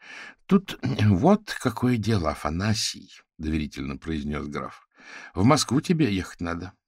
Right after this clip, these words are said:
на подмогу тамошней конторе». «Что же, у них там своих колдунов, что ли, нету?» —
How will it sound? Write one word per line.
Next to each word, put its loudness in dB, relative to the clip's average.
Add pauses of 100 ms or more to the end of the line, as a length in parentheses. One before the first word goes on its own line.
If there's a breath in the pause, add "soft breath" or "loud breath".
(180)
на 4
подмогу 0
тамошней -4
конторе». -6 (1120 soft breath)
«Что 0
же, 0
у -6
них 2
там 0
своих -4
колдунов, 2
что -6
ли, -4
нету?» — -12